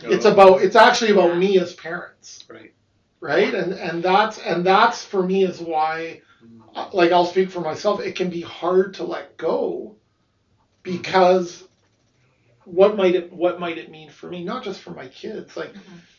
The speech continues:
Speaker 2: and, and I think that, that is, that is really scary, right? And I think it's even around ideas, right? It's,
Speaker 3: Mm-hmm.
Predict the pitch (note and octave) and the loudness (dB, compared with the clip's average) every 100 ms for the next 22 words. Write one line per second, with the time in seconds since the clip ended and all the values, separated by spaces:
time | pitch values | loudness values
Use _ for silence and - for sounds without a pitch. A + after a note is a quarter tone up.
0 | _ E3+ F#3 F#3+ E3 D#3+ E3 - D#3 F3+ | _ -10 -10 -8 -8 -4 -6 -2 0 0
1 | - - _ - E3 F#3 F#3+ E3+ - - | -2 -10 _ -10 -6 -2 -2 -4 -10 -20
2 | - D#3 F#3 F3 C#3 C#3+ D3+ D#3+ E3+ - | -14 -8 -4 -6 -8 -12 -12 -8 -10 -10
3 | E3 G3+ A3+ - E3 G#3+ F#3 F#3 G#3 G#3+ | -8 -8 -8 -10 -10 -2 -2 -2 -4 -4
4 | - F#3+ G3 F#3 E3 F3+ F3+ F3 F3 G3+ | -6 -8 -4 -4 -4 -6 -4 -6 -8 -10
5 | C4+ - - B2+ G3 A3 - F3 - | -10 -12 -14 -10 -8 -8 -10 -18 -20